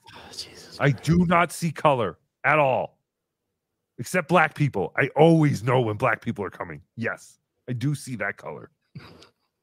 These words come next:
Speaker 2: But, I mean, who doesn't? Come on, use your eyes. American Cupcake, thank you for the five dollars. What a strange phenomenon, that crying thing that John did gave me both my first and aids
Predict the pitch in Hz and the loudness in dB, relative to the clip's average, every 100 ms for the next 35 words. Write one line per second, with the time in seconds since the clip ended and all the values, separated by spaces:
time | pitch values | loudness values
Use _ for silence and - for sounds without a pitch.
0 | _ _ _ 294 262 214 180 240 294 294 | _ _ _ -4 -2 -2 0 0 -2 -4
1 | 101 101 _ _ - - 285 123 92 _ | -10 -16 _ _ -12 -4 -4 -6 -12 _
2 | 135 175 226 190 220 233 107 - - _ | -6 -6 -4 -2 0 0 -2 -10 -20 _
3 | _ _ _ - 220 294 285 240 294 285 | _ _ _ -2 2 4 2 0 0 2
4 | 311 180 226 269 277 254 269 262 285 254 | 0 0 -2 -2 -2 -2 0 2 2 2
5 | 160 - - 165 277 415 - 285 247 254 | 0 -6 -6 4 6 4 -2 0 2 2
6 | - 226 233 285 330 254 185 180 180 175 | 0 0 2 0 0 0 0 0 0 -4
7 | - - 240 285 311 - 175 156 156 - | -6 -2 0 0 -2 -2 -2 -2 -4 -8
8 | _ 196 180 98 180 254 311 185 160 156 | _ 0 0 0 0 0 0 0 0 0
9 | 160 _ _ - 175 196 202 202 185 - | -4 _ _ -2 0 2 0 -2 -2 2
10 | 147 165 - 135 139 - 381 339 - _ | 2 2 0 -6 -4 -4 -2 -4 -8 _
11 | _ _ _ _ _ _ _ _ _ _ | _ _ _ _ _ _ _ _ _ _
12 | 175 180 - 381 349 185 | -6 -4 -2 0 0 -2